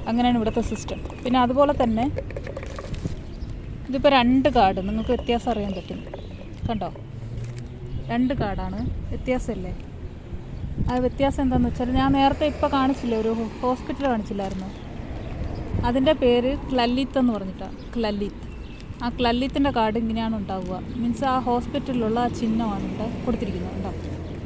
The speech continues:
ഇതെന്ന് പറയുമ്പം ലൂമിത്താണ്, ലൂമിത്ത് എന്ന് പറയും. അതും ഗവൺമെൻറ് ഹോസ്പിറ്റൽ തന്നെയാണ്, ഓരോരുത്തർക്കും ഓരോ ഏരിയ തിരിച്ചിട്ടായിരിക്കും, ഓ, കാർഡ് കൊടുത്തേക്കുന്നത്. അപ്പം ആ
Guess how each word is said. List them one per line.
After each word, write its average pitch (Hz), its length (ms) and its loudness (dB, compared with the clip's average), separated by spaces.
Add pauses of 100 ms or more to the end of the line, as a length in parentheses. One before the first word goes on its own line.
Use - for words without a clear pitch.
(840)
ഇതെന്ന് 302 300 6
പറയുമ്പം 247 360 4 (540)
ലൂമിത്താണ്, 254 600 2 (140)
ലൂമിത്ത് 262 420 4
എന്ന് 240 140 4
പറയും. 175 220 -4 (1120)
അതും 254 240 4
ഗവൺമെൻറ് 294 460 6
ഹോസ്പിറ്റൽ 294 420 4 (120)
തന്നെയാണ്, 233 340 2 (140)
ഓരോരുത്തർക്കും 285 560 4 (100)
ഓരോ 254 180 4 (240)
ഏരിയ 247 300 6
തിരിച്ചിട്ടായിരിക്കും, 226 640 0 (340)
ഓ, 226 40 0 (400)
കാർഡ് 214 260 4
കൊടുത്തേക്കുന്നത്. 196 420 -2 (500)
അപ്പം - 160 4 (120)
ആ 247 40 8